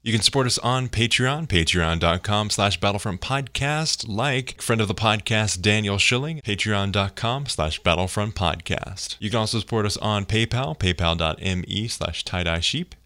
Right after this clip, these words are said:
T Y E D Y E S H E E P. Also, we're soon to be rebranding the Patreon along with the podcast, so stay tuned for some awesome content on there. We want to get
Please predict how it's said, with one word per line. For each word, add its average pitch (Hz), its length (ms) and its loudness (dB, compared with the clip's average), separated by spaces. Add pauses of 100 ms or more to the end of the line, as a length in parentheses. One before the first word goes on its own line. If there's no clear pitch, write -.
T 101 180 -2
Y 92 220 0
E 95 280 -4
D 90 220 0
Y 85 200 2
E 85 300 -4
S - 320 -2
H 98 380 0
E 95 240 -2
E 87 160 -2
P. 151 420 -2
Also, 143 320 4
we're 110 280 0
soon 135 240 0
to 117 40 -4
be 107 140 2
rebranding 107 640 0
the 90 60 -8
Patreon 110 500 2
along 98 460 2
with 90 380 -2
the 87 140 0
podcast, 107 720 -2
so 92 180 -2
stay 117 260 2
tuned 110 300 -2
for 95 160 -2
some 87 280 -2
awesome 92 440 0
content 87 600 -2
on 85 280 -2
there. 110 340 2 (340)
We 104 100 -2
want 113 160 0
to 110 40 0
get 101 460 0